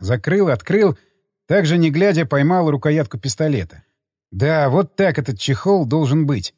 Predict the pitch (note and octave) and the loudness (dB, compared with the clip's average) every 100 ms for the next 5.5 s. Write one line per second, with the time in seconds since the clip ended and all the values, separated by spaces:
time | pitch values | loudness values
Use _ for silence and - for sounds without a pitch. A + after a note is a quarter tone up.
0 | _ _ - B2 G3+ F3+ D#3+ D3 D#3+ E3 | _ _ -4 2 4 4 2 2 0 -2
1 | - A#2+ E2+ D2+ - _ _ _ A#2+ B2+ | -2 -4 -4 -10 -16 _ _ _ -4 0
2 | F#3 F3+ F3+ A#2 F#2+ A#2+ D3 C3+ F#2+ D#2 | 0 2 2 0 -2 -2 0 -2 -4 -6
3 | - - _ _ _ _ G2 G2+ G3+ A#3 | -10 -14 _ _ _ _ -6 -2 0 0
4 | - G3 C#3 D3+ D3+ C#3+ G3+ G#3 G3+ F3+ | 0 -2 -2 0 2 2 2 4 2 2
5 | B2+ A2 A2+ G#2+ - | 0 -2 -4 -6 -10